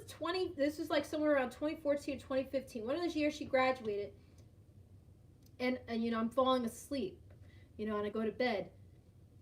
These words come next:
The next morning I wake up, <laughs> I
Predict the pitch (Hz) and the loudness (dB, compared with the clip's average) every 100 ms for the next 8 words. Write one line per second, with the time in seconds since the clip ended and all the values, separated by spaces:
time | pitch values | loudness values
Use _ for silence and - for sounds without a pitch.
0 | - - 220 285 415 - 349 339 269 254 | -20 -6 0 2 2 0 0 4 4 6
1 | 311 - 247 302 - - - - - - | 6 4 2 2 0 -16 -20 -12 -6 10
2 | 523 - 508 427 453 403 - - - - | 12 12 8 6 4 0 -2 -12 -16 -10
3 | 605 554 - 427 - 403 392 330 339 | 8 10 12 10 6 6 6 10 10